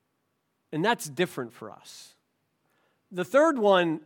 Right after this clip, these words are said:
we definitely see it all the time, direct pressure on dissenters, right? If you dissent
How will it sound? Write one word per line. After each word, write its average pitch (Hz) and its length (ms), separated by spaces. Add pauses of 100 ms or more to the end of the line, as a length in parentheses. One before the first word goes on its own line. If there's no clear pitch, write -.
we 180 160
definitely 170 500
see 139 300
it 127 180 (120)
all 160 180
the 156 120
time, 135 320
direct 165 360
pressure 147 400
on 123 240
dissenters, 127 640
right? 156 220
If 135 120
you 185 140
dissent 196 720